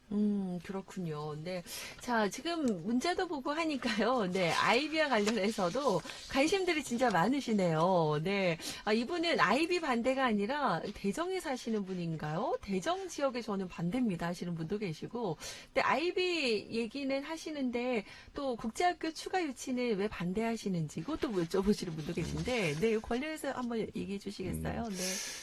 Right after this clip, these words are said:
Speaker 2: 그 영어교육도시가 특별법으로,
Speaker 1: 네.
Speaker 2: 예, 국가 단위에서 시행하는 사업이고
Speaker 1: 네.
Speaker 2: 교육감인 저한테는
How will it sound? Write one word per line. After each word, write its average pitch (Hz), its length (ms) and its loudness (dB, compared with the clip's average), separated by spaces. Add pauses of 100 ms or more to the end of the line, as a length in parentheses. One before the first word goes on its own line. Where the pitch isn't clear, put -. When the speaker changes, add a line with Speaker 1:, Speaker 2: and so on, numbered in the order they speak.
(340)
Speaker 2:
그 85 560 4
영어교육도시가 87 1120 6
특별법으로, 82 1120 2
Speaker 1:
네. 208 340 -4
Speaker 2:
예, 76 80 0
국가 - 420 6
단위에서 82 460 4
시행하는 76 480 0
사업이고 78 800 -2
Speaker 1:
네. 190 500 -6
Speaker 2:
교육감인 82 560 2
저한테는 76 760 -2